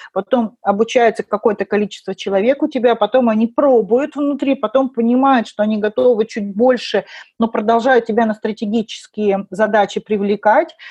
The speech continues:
Дальше увеличивается количество людей, и кто-то обучается уже для того, чтобы проводить стратегические встречи.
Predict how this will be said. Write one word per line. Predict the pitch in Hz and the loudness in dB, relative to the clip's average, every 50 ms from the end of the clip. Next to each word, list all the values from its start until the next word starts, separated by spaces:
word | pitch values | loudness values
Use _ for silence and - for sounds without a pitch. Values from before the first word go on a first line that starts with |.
| - - - _ | -20 -20 -14 _
Дальше | - 226 226 240 240 - - 254 233 208 - _ - | 0 2 2 2 2 0 0 0 0 0 -2 _ -4
увеличивается | 220 202 240 254 262 269 - - 247 214 214 214 - 196 | -2 0 0 0 0 0 0 0 0 0 0 -2 -4 -4
количество | - 214 226 226 208 - - - 208 220 | -2 -2 -2 -2 -4 -8 -10 -2 0 0
людей, | 214 214 208 196 269 339 339 254 | 0 0 0 2 2 2 2 2
и | - 226 | -2 -6
кто-то | - - - 269 294 285 240 | -8 -2 -2 -2 0 2 0
обучается | 214 202 190 220 - - - 254 269 285 277 269 269 - - 233 | 0 0 -2 -6 -4 0 0 2 4 4 4 2 0 -2 -2 -2
уже | 233 226 220 202 202 240 254 247 233 | 0 0 -2 -2 2 2 4 4 4
для | 208 214 202 | 2 0 -2
того, | 202 214 214 233 254 | -2 0 0 0 -2
чтобы | - - 220 - | -2 -6 -12 -8
проводить | - 208 208 208 202 226 247 220 | -6 -4 -4 -2 -2 -2 -4 -4
стратегические | _ - - 208 202 - 208 196 233 247 226 - - - _ - 233 220 | _ -8 -10 -10 -8 -8 -8 -6 -6 -6 -6 -8 -18 -18 _ -6 -6 -6
встречи. | 220 _ - - 254 254 233 196 - - - - - | -6 _ -6 -4 -2 0 -2 -2 -4 -8 -20 -20 -20